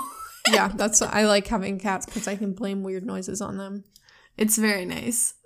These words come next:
Speaker 2: I agree.
Speaker 1: It's, it's also bad, though, because Sabrina's, like, fully black, and our apartment's really dark, so I can't see her all the time.
Speaker 2: <laughs>
Speaker 1: So, like, I'll walk into the hallway sometimes, and, like, well,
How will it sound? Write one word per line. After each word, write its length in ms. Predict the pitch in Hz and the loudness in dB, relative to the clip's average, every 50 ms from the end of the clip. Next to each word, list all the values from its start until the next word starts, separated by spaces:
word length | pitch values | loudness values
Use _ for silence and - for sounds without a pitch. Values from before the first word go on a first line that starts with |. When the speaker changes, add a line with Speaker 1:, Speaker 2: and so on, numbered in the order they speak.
| - _ _ _ - 208 | -20 _ _ _ -8 -6
Speaker 2:
I 60 | 202 196 | -6 -6
agree. 360 | 190 180 196 190 190 190 185 - _ _ _ _ _ _ _ _ _ _ - | -6 -6 -6 -8 -8 -8 -10 -14 _ _ _ _ _ _ _ _ _ _ 4
Speaker 1:
It's, 280 | 226 240 226 - - - - - - 254 - - - | 4 4 4 2 -2 -4 -8 -8 -8 -8 -8 -4 -2
it's 100 | 220 214 | 2 4
also 280 | 196 208 254 254 339 294 | 4 4 4 4 4 4
bad, 240 | 220 202 190 196 202 | 6 6 4 4 4
though, 140 | 214 214 | 4 4
because 320 | 214 220 214 226 220 202 - | 4 4 4 4 4 4 6
Sabrina's, 420 | - - 208 208 220 240 285 294 302 | 4 4 4 4 4 4 4 4 2
like, 240 | 311 285 - - | 0 0 -2 -6
fully 400 | - - - 208 202 202 202 196 | -8 -2 0 2 4 4 4 4
black, 680 | 196 190 - 175 185 196 - - _ - _ _ - - - _ | 2 2 2 2 2 0 -2 -4 _ -20 _ _ -20 -20 -6 _
and 200 | 208 202 196 185 | -2 0 0 2
our 160 | - 185 196 202 | 2 2 2 2
apartment's 420 | 196 - 202 - 208 220 220 226 | 0 -2 -2 2 2 2 2 4
really 140 | 226 208 196 | 2 0 0
dark, 260 | 185 165 165 - - | 0 -2 -2 -4 -4
so 100 | - 202 | -4 -4
I 60 | 202 | -2
can't 240 | 196 - 196 - - | 0 0 -2 0 0
see 180 | - - 185 202 | -2 0 0 0
her 100 | 196 196 | 0 0
all 100 | 202 220 | 0 0
the 80 | 220 220 | 0 2
time. 460 | 220 254 240 240 240 240 247 254 - - - | 2 2 0 0 2 0 0 0 -2 -8 -12
Speaker 2:
<laughs> 40 | - - 220 - - - - - - _ _ _ _ _ _ _ 339 359 359 349 320 - _ _ _ _ _ _ _ - - | -12 -12 -12 -14 -18 -20 -20 -20 -20 _ _ _ _ _ _ _ -12 -12 -12 -12 -16 -20 _ _ _ _ _ _ _ -12 -2
Speaker 1:
So, 220 | - - - 226 220 | 2 4 4 6 6
like, 180 | 214 214 214 214 - | 6 6 4 4 2
I'll 160 | - 208 208 | 2 4 6
walk 220 | 196 190 214 214 | 6 6 6 6
into 100 | 240 247 226 | 6 6 6
the 100 | 233 214 | 4 4
hallway 280 | 202 190 180 185 196 | 4 4 4 4 4
sometimes, 500 | 214 - 226 220 214 233 226 226 226 208 214 | 4 4 4 6 6 6 6 6 6 6 6
and, 140 | 202 190 | 4 4
like, 240 | 190 185 175 - - | 2 0 -2 -4 -6
well, 240 | - 196 202 - | -8 -8 -8 -8